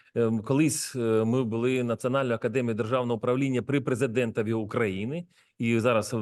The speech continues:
реформування вищої освіти йде, і зараз, знову ж, чому це я акцентую увагу, тому будемо представляти вам зараз, представлюємо,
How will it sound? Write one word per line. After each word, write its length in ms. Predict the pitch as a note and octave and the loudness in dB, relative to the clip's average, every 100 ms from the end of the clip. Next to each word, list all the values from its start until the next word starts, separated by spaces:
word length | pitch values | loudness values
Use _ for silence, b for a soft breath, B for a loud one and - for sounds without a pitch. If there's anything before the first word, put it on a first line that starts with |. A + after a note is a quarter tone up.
| G2+ | -2
реформування 720 | A2+ B2+ A#2 A#2+ A#2 G#2 G#2 | -2 0 0 0 0 0 0
вищої 320 | A#2+ - A2 | -2 -2 -4
освіти 380 | G#2 A#2+ A2 C#3 | -4 -6 -4 -4
йде, 220 | E3+ A3 | 0 -2
і 140 | A#3 | -2
зараз, 440 | D#3 E3+ F3+ F3+ B B B | -4 -2 -2 -4 B B B
знову 240 | A#2+ D#3+ | 0 0
ж, 60 | F3 | 2
чому 200 | F3 E3 | 2 2
це 120 | - | 2
я 60 | B2+ | 0
акцентую 480 | A#2 C#3+ B2+ C3 B2 | 0 -4 -2 0 0
увагу, 380 | D#3+ G3 F3+ | 0 0 -2
тому 320 | C3 A#2 B2+ C#3+ | -4 -4 -2 -2
будемо 520 | B2+ B2 D3 C3+ A#2 | -4 -2 0 0 0
представляти 560 | B2+ - C3 C#3 B2 | -4 -2 0 0 0
вам 180 | A#2 A#2 | -2 0
зараз, 240 | A#2+ C#3 G#2+ | 0 -2 -4
представлюємо, 680 | A#2 G#2+ C#3+ B2 A#2+ A#2 | -8 -4 -4 -2 -2 -4